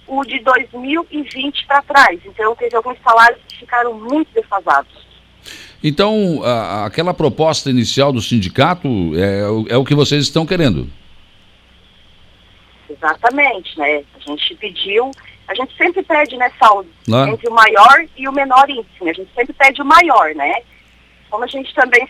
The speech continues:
Speaker 1: sabe aí que tem servidores que estão ganhando menos que um salário mínimo no base, que precisa fazer uma readequação, né, desses servidores, né? Porque eles estão com,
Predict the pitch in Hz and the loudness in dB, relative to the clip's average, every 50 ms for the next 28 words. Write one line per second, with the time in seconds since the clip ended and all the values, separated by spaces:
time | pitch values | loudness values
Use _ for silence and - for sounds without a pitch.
0 | - - 202 190 220 240 233 220 226 208 214 220 240 262 - - - 233 427 - | 0 4 6 6 6 6 4 0 -6 -6 -6 -8 -10 -12 -14 -16 -18 -18 -18 -18
1 | _ - 415 392 - - - _ _ _ - - - 403 453 - 427 427 - - | _ -16 -16 -16 -16 -18 -20 _ _ _ -4 -4 -4 -4 -4 -2 -2 -2 -2 -4
2 | - - 453 440 415 - 214 220 - 427 - 220 233 - _ - 214 - - 214 | -10 -8 -8 -6 -6 -6 -6 -6 -6 -4 -4 -6 -6 -6 _ -16 -14 -6 -2 2
3 | 185 196 185 190 208 196 190 190 208 208 190 180 - 175 - 214 202 214 220 220 | 4 4 4 2 0 -6 -10 -10 -8 -8 -8 -8 -4 2 4 6 8 8 6 4
4 | - - - - _ - 208 214 - - 247 254 285 277 - - 240 226 240 233 | 0 -8 -20 -20 _ -12 -12 -12 -12 -12 -14 -10 -10 -6 -4 -6 -4 -4 -4 -4
5 | 240 233 220 226 220 226 220 220 220 - 202 196 - _ - 202 208 226 233 208 | -4 -4 -4 -2 -4 -4 -4 -4 -6 -4 -6 -6 -6 _ -6 -4 -4 -2 -2 -4
6 | 185 175 180 170 - - - - 202 185 180 185 170 165 170 185 202 220 214 202 | -6 -8 -8 -10 -12 -12 -18 -10 -8 -8 -8 -8 -6 -4 0 0 0 -2 -4 -6
7 | 175 170 160 165 - _ - - - _ _ _ _ _ _ _ - 175 - - | -6 -6 -6 -6 -8 _ -20 -20 -20 _ _ _ _ _ _ _ -16 -16 -16 -10
8 | - 185 185 190 214 _ - 233 220 226 226 - 233 226 226 226 | -6 -6 -6 -6 -8 _ -6 -4 -4 -4 -6 -8 -6 -6 -6 -8